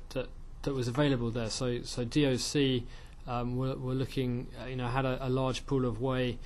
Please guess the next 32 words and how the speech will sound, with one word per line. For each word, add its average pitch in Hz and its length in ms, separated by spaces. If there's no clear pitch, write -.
uh, 127 180
were 131 140
looking 123 320
to, 120 560
to - 120
add 127 200
the 123 80
value 131 340
to 127 140
the 120 60
whey. 123 240
We 127 320
had 123 340
the, 120 360
the 120 260
nutritional 127 520
and 123 120
technical 127 460
know-how 127 600
to, 120 420
to - 100
be 135 120
able 123 240
to, 120 220
to, 120 460
to, 131 360
to - 200
make 127 260
that 123 140
relationship 127 520
work. 135 400
And, 127 200